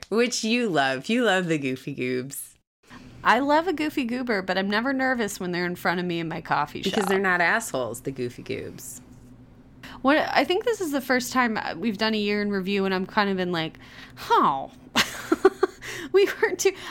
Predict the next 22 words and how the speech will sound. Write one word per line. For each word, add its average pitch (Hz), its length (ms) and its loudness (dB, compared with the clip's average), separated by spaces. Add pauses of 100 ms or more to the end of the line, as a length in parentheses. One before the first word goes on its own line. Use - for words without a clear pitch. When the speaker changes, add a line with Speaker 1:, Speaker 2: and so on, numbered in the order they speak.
(100)
Speaker 2:
I 359 80 2
feel 392 100 -2
like 494 160 2
we 381 100 2
had 302 200 4
a 294 40 -2
lot 233 240 2
of 233 80 -2
great 202 300 -2
conversations, 233 960 -2
but 320 100 -2
I 277 120 0
also 294 320 -2
feel 269 200 -4
like 208 220 -4
the 185 220 0
actual 196 380 -2
content 233 520 -4
we 196 100 -6
consumed 175 600 -6
wasn't, 170 760 -6 (260)
wasn't, 185 840 -2